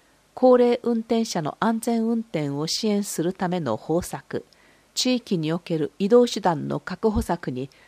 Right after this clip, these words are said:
早急に取り組むよう国に強く要望する。トンコレラの早期収束に向けた緊急かつ具体的な対策を求める意見書。議員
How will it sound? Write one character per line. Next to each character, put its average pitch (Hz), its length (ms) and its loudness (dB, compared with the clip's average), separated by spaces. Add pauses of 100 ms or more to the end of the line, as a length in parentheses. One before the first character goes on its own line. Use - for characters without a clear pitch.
早 190 320 -2
急 226 200 2
に 220 140 0
取 196 240 2
り - 40 -12
組 175 160 -2
む 160 80 -2
よ 127 400 -2
う - 40 -20 (200)
国 214 260 2
に 208 140 2
強 233 280 0
く - 180 -6
要 131 220 2
望 131 240 -2
す - 200 -10
る。 - 160 -12 (2750)
ト 247 140 2
ン 240 100 -2
コ 240 160 2
レ 208 100 2
ラ 160 120 2
の 151 120 -4
早 233 280 2
期 - 100 -10
収 220 220 2
束 202 280 -2
に 175 140 0
向 165 100 -2
け 165 140 -4
た 139 220 -6 (300)
緊 226 220 -2
急 180 420 0 (160)
か 214 140 -2
つ - 300 -6
具 180 140 -2
体 240 220 0
的 233 220 -4
な 226 140 0
対 226 220 -2
策 214 340 -2
を 185 120 2
求 185 280 -2
め 190 120 0
る 131 200 -4
意 - 60 -16
見 131 280 -6
書。 - 260 -8 (840)
議 214 160 -2
員 139 260 -4